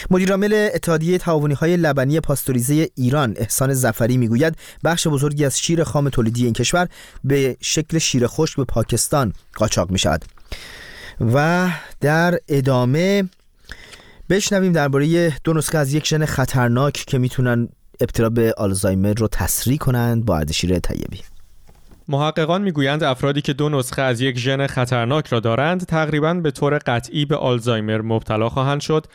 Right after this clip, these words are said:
Speaker 2: و حتی در سنین پایین‌تری علائم این بیماری را بروز خواهند داد. بر اساس مطالعهٔ تازه‌ای که در مجلهٔ علمی نیچر مدیسین منتشر شده، این دسته‌بندی ژنتیکی تازه می‌تواند تحقیقات،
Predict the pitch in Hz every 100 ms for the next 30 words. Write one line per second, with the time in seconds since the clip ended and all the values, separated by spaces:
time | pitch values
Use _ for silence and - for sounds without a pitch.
0 | _ - 156 170 180 170 147 156 147 160
1 | - 147 143 143 160 151 110 107 110 123
2 | 139 143 139 135 120 110 107 107 110 127
3 | 127 - 101 92 95 - - - _ _
4 | - 117 120 123 120 131 123 117 120 113
5 | 113 120 120 107 127 135 156 147 139 131
6 | 123 120 123 143 127 123 139 143 127 120
7 | 120 120 117 113 151 127 113 107 101 113
8 | - 123 143 151 - _ _ 160 175 147
9 | - 131 123 113 113 104 117 113 117 -
10 | 113 107 117 113 107 147 160 160 143 143
11 | 135 127 131 120 123 117 135 147